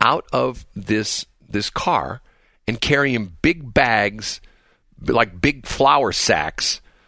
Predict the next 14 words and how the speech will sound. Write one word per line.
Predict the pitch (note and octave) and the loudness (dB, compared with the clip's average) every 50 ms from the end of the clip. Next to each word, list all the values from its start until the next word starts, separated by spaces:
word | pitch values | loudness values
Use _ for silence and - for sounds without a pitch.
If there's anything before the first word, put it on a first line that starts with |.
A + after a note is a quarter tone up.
| _ _ _ _ _ - | _ _ _ _ _ 0
of | G2+ G2 F#2+ | 0 2 2
stuff | - - - - - D#3+ B2+ A2+ A2+ - - _ - | 0 -2 -2 2 2 2 2 2 0 -2 -6 _ -2
into | A#2+ A#2 A#2 | -2 0 0
this | A#2 - | -2 -4
apartment | - - C3+ C#3 D3+ C#3 A2 F2+ - | -4 0 0 0 0 0 -2 -4 -4
building. | D2+ B1 B1+ C#2+ F2 A2 - - - - _ _ _ _ _ _ _ - | -4 -6 -4 -8 -10 -10 -12 -18 -20 -20 _ _ _ _ _ _ _ 2
And | A#2 A#2 A2 G#2+ G#2+ G#2 G#2 G#2 G2+ F#2+ - - _ _ _ - | 2 4 4 4 4 2 2 0 -2 -6 -10 -14 _ _ _ -16
then | G2+ F#2+ G#2 A#2 A#2 B2 | -8 -2 0 0 2 2
they | B2+ - | 0 -2
came | - C#3 C#3 C3 | 0 0 2 4
out | C#3+ E3+ F#3 - - | 4 2 2 0 -2
and | C3 D3 | -2 0
left. | F3 A#3+ D#4 D4 - - - - - - _ _ _ _ _ _ _ _ _ _ _ _ - | 0 0 0 0 -2 -6 -10 -16 -18 -20 _ _ _ _ _ _ _ _ _ _ _ _ -6
So | - - - - D#3+ C#3+ C3 - - | -4 -2 2 2 2 2 2 0 -4